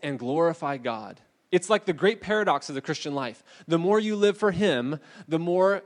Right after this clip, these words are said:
good and, and, um, kind of love that you have that floods into your own life.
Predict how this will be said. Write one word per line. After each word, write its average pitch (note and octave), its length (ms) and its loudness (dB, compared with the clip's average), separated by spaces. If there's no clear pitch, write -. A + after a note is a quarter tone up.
good D3 500 6
and, C#3 340 -2
and, C3 320 0
um, B2 360 0
kind D#3+ 160 0
of B2+ 160 -8
love D#3+ 400 4
that D3+ 80 -2
you D#3 140 0
have D3+ 360 -2
that D3 160 -4
floods D#3 380 0
into D3+ 240 -4
your C3+ 260 -2
own C#3 320 -2
life. C3+ 460 -6